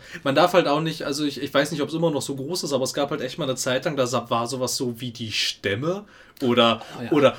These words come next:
Speaker 1: oder Grepolis oder
Speaker 2: Hm.
Speaker 1: so. Das war mal richtig heißer Shit.
Speaker 2: Ähm, ist, ich krieg jetzt Werbung oder hab auf Arbeit, weil da kein Adblocker ist.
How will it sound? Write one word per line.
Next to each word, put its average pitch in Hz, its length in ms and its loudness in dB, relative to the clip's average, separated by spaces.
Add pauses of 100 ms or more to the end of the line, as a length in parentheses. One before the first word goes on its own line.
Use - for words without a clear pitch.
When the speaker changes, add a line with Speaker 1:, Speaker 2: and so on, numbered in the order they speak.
(120)
Speaker 1:
oder 135 220 8
Grepolis 151 1040 4
oder 160 220 6
Speaker 2:
Hm. 175 60 12
Speaker 1:
so. 190 180 6
Das 185 180 4
war 135 120 6
mal 123 160 6
richtig 139 380 0
heißer 160 300 4
Shit. - 400 2
Speaker 2:
Ähm, 160 280 2
ist, - 200 -4
ich 165 140 -6
krieg 180 220 -4
jetzt 165 180 -2
Werbung 165 440 -2
oder - 140 0
hab 131 100 0
auf 135 160 -6
Arbeit, 147 360 2
weil 139 100 4
da 131 120 2
kein 127 160 -6
Adblocker 131 360 -2
ist. - 260 -6